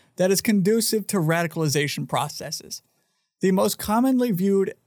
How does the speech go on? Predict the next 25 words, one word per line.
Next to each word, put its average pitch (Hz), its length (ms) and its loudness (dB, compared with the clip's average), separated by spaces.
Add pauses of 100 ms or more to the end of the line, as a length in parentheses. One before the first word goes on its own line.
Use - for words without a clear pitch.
attributing 185 600 0
factor 139 540 -2
that 143 260 -4
creates 170 360 -2
an 160 80 2
enabling 190 440 2
environment 151 500 -2 (300)
arises 165 580 0
from 165 140 0
the 156 80 2
feeling 196 500 0
of 131 240 -2
relative 160 460 2
deprivation." 143 760 0 (1400)
Relative 185 500 4
deprivation 196 880 2 (360)
is 175 400 2
the 196 180 0
idea 185 520 2
put 233 240 -4
forth 175 420 0
by - 100 0
Ted 185 280 -2
Greer 156 320 2
that 139 320 0